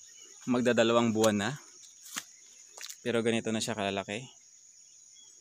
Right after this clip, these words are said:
Magdadalawang buwan pa lang ito. Ang gagawin natin ngayon guys ay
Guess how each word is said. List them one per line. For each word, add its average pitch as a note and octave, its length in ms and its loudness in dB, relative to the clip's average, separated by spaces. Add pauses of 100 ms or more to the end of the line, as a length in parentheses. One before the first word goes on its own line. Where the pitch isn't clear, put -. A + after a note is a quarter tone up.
(480)
Magdadalawang G#2+ 640 -2
buwan G2+ 240 -4
pa G2 80 -6
lang G2 160 -6
ito. F2 240 -8 (2750)
Ang B2+ 80 0
gagawin D3 400 4
natin C3+ 320 2
ngayon B2+ 240 2
guys A2 480 4
ay G#2+ 480 2